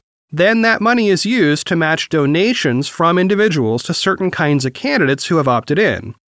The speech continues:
And among that group, you'll find candidates in the primary election for president. So if a candidate opts into this system, it means that when someone donates to their campaign, that money is matched. It is doubled using money from the campaign fund.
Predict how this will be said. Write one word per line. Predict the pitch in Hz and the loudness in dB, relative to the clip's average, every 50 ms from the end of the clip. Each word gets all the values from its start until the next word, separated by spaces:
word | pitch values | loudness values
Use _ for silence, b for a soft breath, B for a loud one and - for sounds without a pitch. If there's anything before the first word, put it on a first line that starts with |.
| _ - | _ -4
And | 123 123 | -2 0
among | 120 120 127 139 160 175 185 185 | 2 2 2 2 2 2 2 2
that | 180 185 185 170 | 2 2 0 0
group, | 143 - 240 285 214 151 151 151 - | -2 -4 -2 0 2 2 0 0 0
you'll | 156 156 160 | -2 -2 0
find | - 170 156 156 175 - | 0 -2 0 0 -2 -2
candidates | - 147 123 120 131 135 - - | -2 -2 -2 -2 -2 -4 -4 -2
in | 147 135 | 0 0
the | 131 131 131 | 0 0 0
primary | - - - 147 139 139 143 147 156 170 170 170 | -2 -4 -2 0 0 2 2 2 2 2 0 0
election | - 139 117 113 113 - - - 127 123 | 0 0 -2 -2 -2 -4 -4 -2 -2 -2
for | - 165 | -2 -6
president. | 160 - 262 269 269 190 165 120 98 90 - - _ _ _ _ _ | -4 -2 0 0 2 0 0 -2 -4 -6 -10 -16 _ _ _ _ _
So | - - 170 - - | -2 -2 -2 0 -2
if | 269 247 | -2 -2
a | - | -2
candidate | 262 - 240 233 220 214 214 214 - | -2 0 0 2 2 2 2 0 0
opts | - 156 156 151 - - | 2 2 2 2 0 -2
into | 165 151 135 | -2 0 0
this | 135 127 - | -2 -2 -2
system, | - 269 269 - - 170 156 156 | -2 -2 -2 0 0 0 0 0
it | 143 | 0
means | 160 170 180 190 190 185 | 2 2 4 2 2 2
that | - 165 | 0 0
when | 156 151 147 143 | 0 0 0 0
someone | - - 226 254 247 254 240 226 | 0 0 0 0 2 2 0 0
donates | 180 190 175 170 170 170 160 - | 2 2 0 0 0 -2 -4 -2
to | - 151 | -2 0
their | 139 135 127 | 0 0 -2
campaign, | - - 147 135 131 - 247 247 196 151 139 135 135 135 | -2 -2 -2 -2 -2 -2 0 0 0 0 0 0 0 0
that | 160 175 185 - | 0 -2 -2 -2
money | 165 160 156 160 165 165 160 - | -2 -2 0 0 0 0 0 -2
is | 139 131 110 - | -4 -4 -2 -2
matched. | 147 156 180 214 202 131 95 - - - - - - | -2 0 0 0 0 -2 -4 -6 -8 -12 -10 -6 -6
It | 123 123 | -2 -2
is | 127 120 113 | 0 -2 -2
doubled | 107 117 139 190 233 - 139 113 104 107 113 131 - | -4 -2 0 0 2 2 2 0 0 0 -2 -4 -4
using | - 123 131 156 175 170 196 190 180 | -2 2 2 2 4 4 2 2 2
money | 156 135 127 127 135 143 | 2 2 2 2 0 -2
from | 139 - 120 113 | -2 -2 -2 -2
the | 120 | -2
campaign | 120 - 131 127 123 123 196 220 220 220 190 | -2 -2 -2 -2 0 0 2 2 2 2 0
fund. | - 127 98 90 76 78 - | 0 -2 -4 -4 -8 -12 -16